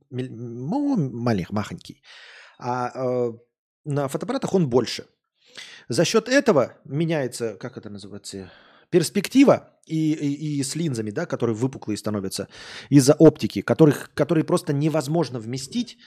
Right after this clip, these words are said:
в толщину телефона. Вот эти вот выпуклости, они, они всё пытаются, э, распределить, э, матрицу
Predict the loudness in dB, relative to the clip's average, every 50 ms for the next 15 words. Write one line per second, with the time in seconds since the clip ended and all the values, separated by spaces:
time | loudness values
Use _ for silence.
0 | -20 _ _ -18 -6 -4 -4 -4 -2 -4 -6 -6 -6 -4 -4 -6 -4 -6 -8 -8
1 | -8 -8 -10 -10 -8 -8 -8 -8 -6 -6 -6 -6 -8 -10 -12 -12 -14 -12 -10 -10
2 | -8 -6 -6 -8 -8 -10 -14 -20 -20 -16 -10 -8 -8 -8 -6 -6 -6 -6 -6 -6
3 | -6 -6 -4 -4 -4 -4 -4 -6 -8 -8 -8 -12 -20 -20 -20 -20 -20 _ _ _
4 | -10 -10 -8 -6 -6 -8 -8 -6 -6 -4 -4 -2 -4 -4 -4 -6 -10 -18 _ _
5 | _ _ _ _ _ -12 -10 -8 -6 -6 -6 -6 -8 -8 -6 -6 -6 -4 -4 -6
6 | -6 -6 -6 -6 -6 -6 -8